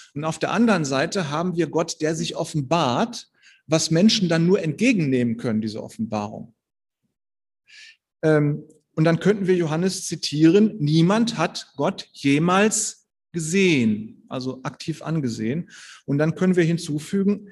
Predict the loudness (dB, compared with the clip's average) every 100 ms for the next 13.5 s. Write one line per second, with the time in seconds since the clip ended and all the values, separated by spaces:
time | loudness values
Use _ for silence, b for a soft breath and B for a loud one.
0 | B 0 0 0 -6 -4 -6 -4 -2 -2
1 | -2 0 2 4 2 -4 -16 -20 _ _
2 | _ _ _ _ _ _ _ _ -4 -2
3 | 0 -4 -6 -6 -6 -6 -10 -8 -10 -6
4 | -2 0 0 -2 -18 b b b -4 -2
5 | -2 -4 -2 -4 -4 -4 -2 0 0 -2
6 | -2 -2 -4 -4 -4 -6 -8 -6 -6 -6
7 | -10 -8 -6 -6 -8 -8 -6 2 4 4
8 | 2 0 4 4 2 0 0 -2 -2 -4
9 | -4 -10 -2 -2 0 -4 0 0 0 -2
10 | 0 -2 -2 -2 -2 -2 -8 -2 0 0
11 | -4 -6 -6 -6 -4 -4 -4 -4 -12 -14
12 | -12 -6 -4 -4 -2 -2 0 0 -2 -6
13 | -4 -2 -2 -4